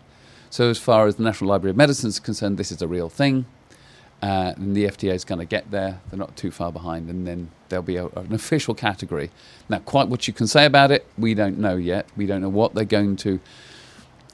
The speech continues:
this, the wrong word is approve. They, they pr-, they don't approve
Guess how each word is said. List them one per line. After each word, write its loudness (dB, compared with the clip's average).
this, -8
the -6
wrong 2
word 2
is -4
approve. -4
They, -2
they -14
pr-, -8
they 4
don't 8
approve 4